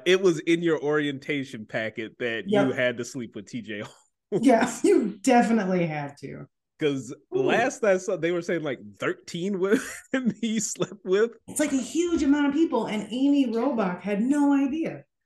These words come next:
Speaker 1: Yeah, yeah. So, uh,
Speaker 2: I was like,
Speaker 1: Okay.
Speaker 2: "Girl, you really didn't think, you really thought you were the first?"
Speaker 1: Yeah,
Speaker 2: Dummy.
Speaker 1: 'cause,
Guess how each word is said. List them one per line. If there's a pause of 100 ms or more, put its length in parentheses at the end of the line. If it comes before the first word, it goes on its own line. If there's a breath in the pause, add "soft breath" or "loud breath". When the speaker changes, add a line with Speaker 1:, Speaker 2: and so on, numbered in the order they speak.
(140)
Speaker 1:
Yeah, (220)
yeah.
So,
uh, (320)
Speaker 2:
I
was
like,
Speaker 1:
Okay.
Speaker 2:
"Girl,
you
really
didn't
think,
you
really
thought
you
were
the
first?" (340)
Speaker 1:
Yeah,
Speaker 2:
Dummy.
Speaker 1:
'cause,